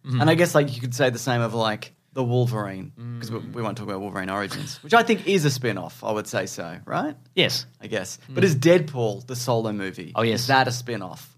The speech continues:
Speaker 1: Uh,
Speaker 2: Or is that, like, a restart? 'Cause, like, it's in the continuity,
Speaker 1: Yeah, right.
Speaker 2: mostly, sort of,
Speaker 1: Yeah.
Speaker 2: <laughs> I think.
Speaker 1: Great question.
Speaker 2: Sidequel?
Speaker 1: It is kind of a sidequel, isn't it?
Speaker 2: I don't
Speaker 1: Yeah.
Speaker 2: know. Yeah. Maybe we'll just,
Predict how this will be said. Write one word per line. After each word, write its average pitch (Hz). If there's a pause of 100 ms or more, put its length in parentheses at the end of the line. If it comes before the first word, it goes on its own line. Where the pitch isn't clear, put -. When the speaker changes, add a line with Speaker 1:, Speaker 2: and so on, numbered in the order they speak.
(340)
Speaker 1:
Uh, 110
Speaker 2:
Or 123
is 127
that, 131
like, 127
a 123
restart? 110 (340)
'Cause, 185
like, 202
it's 208
in 208
the 156
continuity, 123
Speaker 1:
Yeah, 120
right. 113
Speaker 2:
mostly, 98
sort 107
of, 123 (120)
Speaker 1:
Yeah. 117
Speaker 2:
<laughs> -
I 113
think. 117 (440)
Speaker 1:
Great 123
question. 147 (300)
Speaker 2:
Sidequel? 127 (260)
Speaker 1:
It 165
is 226
kind 139
of 107
a -
sidequel, 110
isn't 123
it? 107
Speaker 2:
I 104
don't 98
Speaker 1:
Yeah. 123
Speaker 2:
know. 120 (380)
Yeah. 98 (580)
Maybe 107
we'll 104
just, -